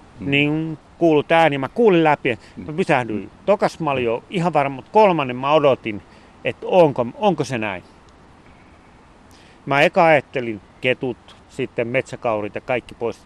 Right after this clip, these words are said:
Speaker 2: Mä olin ihan varma kolmannella, että se on se. Nyt mä oon, nyt tää on tää ilves ja tätä mä oon kuunneltu nauhoilta kymmeniä kertoja.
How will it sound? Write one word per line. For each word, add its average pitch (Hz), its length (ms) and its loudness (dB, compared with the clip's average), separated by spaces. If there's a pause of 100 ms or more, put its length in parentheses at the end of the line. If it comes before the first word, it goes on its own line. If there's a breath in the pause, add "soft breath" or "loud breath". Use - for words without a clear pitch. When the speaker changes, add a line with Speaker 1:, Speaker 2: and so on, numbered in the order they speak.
Speaker 2:
Mä 196 80 -6
olin 262 140 -8
ihan 208 200 2
varma 123 280 0
kolmannella, 101 640 -6
että - 120 -20
se 220 100 4
on 139 160 2
se. 110 160 -4 (240)
Nyt 226 200 -10
mä 160 180 -2
oon, 120 120 -8 (100)
nyt 214 180 -10 (160)
tää 160 160 4
on 113 100 -2
tää 123 200 2
ilves 104 420 -6
ja 123 80 -10
tätä 170 300 0
mä 139 120 -2
oon 123 100 -4
kuunneltu 120 460 -6
nauhoilta 107 600 -6
kymmeniä 117 680 -4
kertoja. 98 540 -8